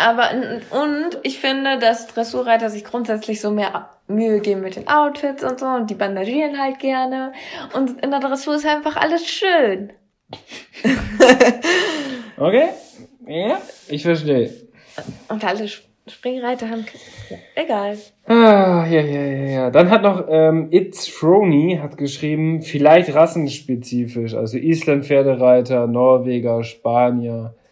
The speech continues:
Speaker 2: Da kennen wir natürlich jetzt nicht so, kennen wir uns natürlich nicht so gut aus. So, wir haben schon mal ein paar verschiedene Rassen kennengelernt, so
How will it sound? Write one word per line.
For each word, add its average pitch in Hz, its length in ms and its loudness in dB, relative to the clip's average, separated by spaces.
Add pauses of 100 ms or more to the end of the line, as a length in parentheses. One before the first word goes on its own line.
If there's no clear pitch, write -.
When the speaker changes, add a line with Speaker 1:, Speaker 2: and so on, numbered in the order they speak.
(400)
Speaker 2:
Da 127 120 6
kennen 175 280 6
wir 170 80 6
natürlich 156 440 2
jetzt 151 240 0
nicht 170 340 0
so, 151 760 4
kennen 160 180 4
wir 165 60 4
uns 143 80 -2
natürlich 143 320 -2
nicht 156 260 -4
so 143 200 0
gut 135 340 -2
aus. 147 720 2 (500)
So, 127 320 0
wir 147 120 6
haben 175 180 6
schon 170 180 -2
mal 156 160 4
ein 143 100 0
paar 165 300 6
verschiedene 151 560 0
Rassen 139 320 2
kennengelernt, 196 960 0 (540)
so 156 520 -2